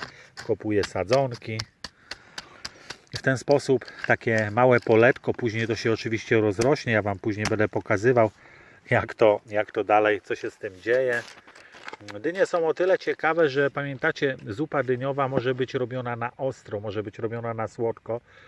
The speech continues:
Zawiera bardzo dużo witamin. E, poza tym dynię łatwo przechowywać, czyli jak obierzemy ją ze skórki,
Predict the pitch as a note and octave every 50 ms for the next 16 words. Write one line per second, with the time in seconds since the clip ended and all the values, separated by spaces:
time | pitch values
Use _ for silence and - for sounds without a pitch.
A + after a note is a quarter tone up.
0 | - - - - _ - G2+ A2+ G#2+ A#2+ C3 B2+ B2+ B2 A#2+ C#3 C#3 B2+ C3+ B2+
1 | C3 B2+ A#2 C3 A#2+ A#2 B2 A#2 - B2 A#2 A#2 B2+ C#3+ D#3 - - - - -
2 | - _ _ _ - B2+ B2+ B2 A#2+ B2 B2 B2 G#2 - - C3 C3 D#3+ D3+ -
3 | D#3 C3 A#2+ B2+ D3+ D3 D3+ C#3+ D3+ D3+ - - D#3+ C#3+ - - D#3+ A2+ B2+ C#3+
4 | B2 D#3 E3+ C#3 A2 G2+ F#2+ - - - - B2 A2 A#2 A#2+ - - B2 G#2+ A#2
5 | G#2 A2+ C3+ C#3+ C#3+ C3+ B2 G#2+ B2 A#2 - - - C3 A#2 - - - - A2+
6 | B2+ D3+ D#3